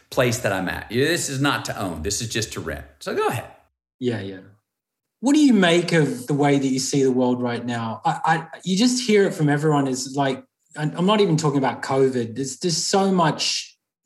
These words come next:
Speaker 2: you know, I'm not even talking about the politicization. There seems to be an energy that's, that's quite unsettling.
Speaker 1: No trust.
Speaker 2: Do you, I'm sure you've
Speaker 1: Yeah.
Speaker 2: tapped into that. I'm sure you, you have a read on it.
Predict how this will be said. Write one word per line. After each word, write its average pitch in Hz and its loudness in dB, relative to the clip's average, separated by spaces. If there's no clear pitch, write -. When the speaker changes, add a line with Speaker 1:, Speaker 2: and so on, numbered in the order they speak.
Speaker 2:
you 143 -4
know, 131 -2
I'm 131 -4
not 175 0
even 143 2
talking 147 2
about 135 0
the 110 -10
politicization. 131 0
There 139 2
seems 175 -2
to - -4
be 143 2
an 131 4
energy 127 0
that's, - -6
that's 120 -10
quite 156 4
unsettling. 165 2
Speaker 1:
No 117 2
trust. 113 -2
Speaker 2:
Do 190 2
you, 185 -2
I'm 165 2
sure 226 4
you've 190 4
Speaker 1:
Yeah. - -4
Speaker 2:
tapped - -2
into 131 0
that. 123 2
I'm 135 0
sure 175 0
you, 139 2
you 135 0
have 123 0
a 123 0
read 127 2
on 113 0
it. 104 -6